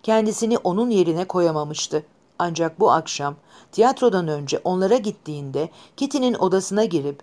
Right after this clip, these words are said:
kendisinin neden olduğu düzeltilmesi olanaksız acı yüzünden ağlamış, mutsuz, zavallı ve sevimli yüzünü görünce kendi yüz kızartıcı geçmişiyle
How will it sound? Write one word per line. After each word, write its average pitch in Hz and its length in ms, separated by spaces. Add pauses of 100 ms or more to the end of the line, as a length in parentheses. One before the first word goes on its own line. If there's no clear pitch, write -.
(220)
kendisinin 233 640
neden 202 420
olduğu 170 380
düzeltilmesi 196 720
olanaksız 185 680 (280)
acı 185 240
yüzünden 170 760
ağlamış, 165 720 (220)
mutsuz, 170 600 (200)
zavallı 170 680 (220)
ve 240 100
sevimli 233 400
yüzünü 196 380
görünce 185 640 (260)
kendi 202 480
yüz 240 260
kızartıcı 180 580
geçmişiyle 170 800